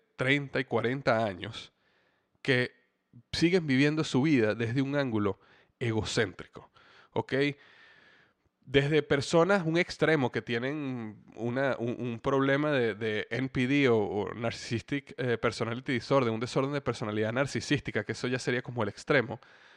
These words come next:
Pero, sin embargo, de alguna manera, en ese espectro estamos todos, ¿verdad? Y, y hay personas que son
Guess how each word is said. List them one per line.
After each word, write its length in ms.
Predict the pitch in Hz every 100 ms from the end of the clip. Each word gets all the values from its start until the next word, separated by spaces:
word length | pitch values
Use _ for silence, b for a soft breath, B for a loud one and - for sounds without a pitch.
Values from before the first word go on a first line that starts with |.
| b b _
Pero, 360 | 135 131 131 -
sin 220 | - 143
embargo, 340 | 135 127 160 175
de 60 |
alguna 280 | 131 123 156
manera, 540 | 165 131 123 117 139 B B B B -
en 200 | 127 123
ese 180 | 123 165
espectro 800 | - - 208 - - 117 147 -
estamos 480 | 120 - 131 147 -
todos, 300 | 180 127 113
¿verdad? 340 | 120 117 151 -
Y, 280 | 123 123 -
y 80 | 123
hay 100 | 117
personas 420 | 143 135 147 147
que 100 | 131
son 320 | - 120 127